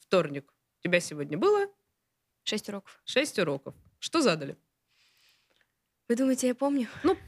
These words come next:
Speaker 1: так, на
Speaker 2: Ещё
Speaker 1: вс-,
Speaker 2: одна,
Speaker 1: на
Speaker 2: кстати говоря, ещё один повод, что это домашнее задание, это как бы даже не становится для чело-, для человека каким-то, ну, не то чтобы авторитетом,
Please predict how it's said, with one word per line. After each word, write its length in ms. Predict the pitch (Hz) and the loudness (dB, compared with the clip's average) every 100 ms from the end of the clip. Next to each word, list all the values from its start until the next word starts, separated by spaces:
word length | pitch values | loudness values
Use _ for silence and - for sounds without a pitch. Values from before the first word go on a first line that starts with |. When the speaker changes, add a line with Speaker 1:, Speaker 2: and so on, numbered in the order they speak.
| - | 0
Speaker 1:
так, 220 | 202 - | 2 4
на 80 | 240 | 4
Speaker 2:
Ещё 20 | |
Speaker 1:
вс-, 120 | 370 415 | 6 6
Speaker 2:
одна, 200 | 277 330 | 6 6
Speaker 1:
на 60 | |
Speaker 2:
кстати 360 | 247 - 403 403 | 2 2 2 2
говоря, 300 | 311 320 349 | 0 2 2
ещё 300 | 339 311 339 | 2 0 0
один 260 | 262 208 196 | 0 0 -4
повод, 240 | 196 190 | -2 -2
что 420 | - 240 233 220 214 - - | -4 0 2 0 -2 -10 -6
это 140 | 214 | 0
домашнее 360 | 262 294 302 311 | 2 2 2 -2
задание, 480 | 294 311 392 381 269 | 0 0 2 2 0
это 220 | 247 277 | -2 -4
как 260 | 285 285 | -4 -4
бы 100 | 233 | -2
даже 300 | 233 262 254 | 0 0 0
не 80 | 247 | -4
становится 400 | 233 254 262 247 | -6 -4 -4 -6
для 100 | 208 | -8
чело-, 300 | 196 220 208 | -8 -6 -6
для 420 | 208 220 220 202 - - - | -2 0 2 0 -4 -18 -8
человека 460 | - 226 247 294 | -2 0 2 0
каким-то, 760 | 247 214 233 233 220 202 185 180 _ _ _ _ _ _ _ _ _ _ _ | -2 -4 -2 -2 0 -2 -2 -6 _ _ _ _ _ _ _ _ _ _ _
ну, 100 | 254 | -4
не 140 | 277 262 | -2 0
то 100 | 277 | -2
чтобы 240 | 269 226 | -2 -2
авторитетом, 600 | 220 - 220 220 202 196 | -2 -2 -4 -4 -4 -6